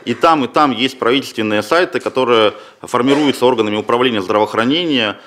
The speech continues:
куда в публичный доступ выкладываются установленные цены для Индии, соответствующих производителей, и для Ирана, соответствующих производителей. Вот. И, соответственно, когда такая возможность у нас появилась, мы дополнительно проанализировали, увидели, что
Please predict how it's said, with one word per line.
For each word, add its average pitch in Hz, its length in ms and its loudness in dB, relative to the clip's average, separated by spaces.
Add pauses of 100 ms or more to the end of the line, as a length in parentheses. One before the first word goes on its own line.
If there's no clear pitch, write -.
(320)
куда 135 400 2
в - 140 -10
публичный 120 500 -4
доступ 139 400 -2
выкладываются 107 960 0
установленные 107 720 -2
цены 143 360 0
для 98 180 0
Индии, 117 680 -4
соответствующих 117 640 -4
производителей, 104 540 -4
и - 20 -6
для 104 160 2
Ирана, 120 300 2
соответствующих - 560 -6
производителей. 101 640 -2 (560)
Вот. 104 320 0 (200)
И, - 80 -12
соответственно, 120 580 -2
когда 120 320 0
такая 120 260 0
возможность 120 500 -2
у - 20 -8
нас 117 120 -2
появилась, 139 600 -2
мы 127 120 -2
дополнительно 127 560 0
проанализировали, 123 680 -2
увидели, 113 440 -6
что 110 360 0